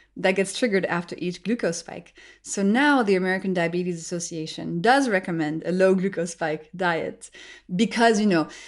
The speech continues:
just faced with the mounting evidence that shows that this is beneficial, it's become very clear that it's one of the best ways to do it. And if you focus on reducing your glucose spikes, you can put your diabetes in remission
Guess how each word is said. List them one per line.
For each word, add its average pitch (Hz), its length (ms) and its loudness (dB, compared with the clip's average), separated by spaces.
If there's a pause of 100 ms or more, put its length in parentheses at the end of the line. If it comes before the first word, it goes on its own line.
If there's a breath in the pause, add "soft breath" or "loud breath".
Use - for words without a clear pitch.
(240 loud breath)
just 233 180 -2
faced 262 340 4
with 196 120 0
the 185 80 2
mounting 214 680 6
evidence 170 540 4
that 165 160 0
shows 175 260 -2
that 170 100 -2
this 170 220 -6
is 160 160 -4
beneficial, 165 800 0 (100)
it's 180 160 -10
become 208 340 0
very 208 240 6
clear 190 460 4
that 180 180 2
it's 165 200 -4
one 180 120 0
of 175 140 -2
the 170 60 -4
best 165 280 -6
ways 175 160 -6
to - 100 -14
do 185 200 -2
it. 170 240 -4 (120)
And 226 680 6 (640 soft breath)
if - 260 4
you 285 80 4
focus 196 420 0
on 175 140 0
reducing 190 400 -2
your 175 120 0
glucose 180 340 -2
spikes, - 420 -14 (380 soft breath)
you 226 140 -2
can 254 180 2
put 262 140 -2
your 240 100 -2
diabetes 196 520 -2
in 170 120 -2
remission 170 680 -2